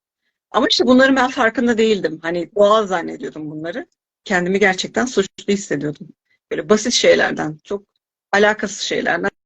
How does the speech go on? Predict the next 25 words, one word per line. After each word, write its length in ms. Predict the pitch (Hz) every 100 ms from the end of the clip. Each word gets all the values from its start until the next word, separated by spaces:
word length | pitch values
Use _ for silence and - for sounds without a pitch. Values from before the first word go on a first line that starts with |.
| - 202
Şimdi 200 | - 175
örnek 400 | 185 185 185 180
vermeye 520 | 175 170 185 196 -
bilmiyorum 340 | 180 165 156
gerek 300 | 151 156 147
var 160 | 165 156
mı? 240 | 165 254 - _ _ _ _ _ -
E, 260 | 185 180 180
çok 240 | 349 370
kolay, 380 | 208 220 349 220
e, 40 | 214 _ -
bu 180 | 202 220
hisse 260 | 226 - 233
düşebiliyordum. 800 | 226 254 226 226 190 262 349 285
Bunlar, 520 | - 233 233 254 294
e, 460 | 320 208 208 208 208 -
azaldılar. 640 | 214 226 226 240 269 294 285
Hatta 440 | 214 - 254 - - _ _
hemen 320 | - 220 202 180
hemen 140 | 208
yok 260 | 196 196 170
oldu 240 | 165 196
diyebilirim 440 | 180 170 165 156
şu 160 | 147 156
anda. 340 | 151 170 233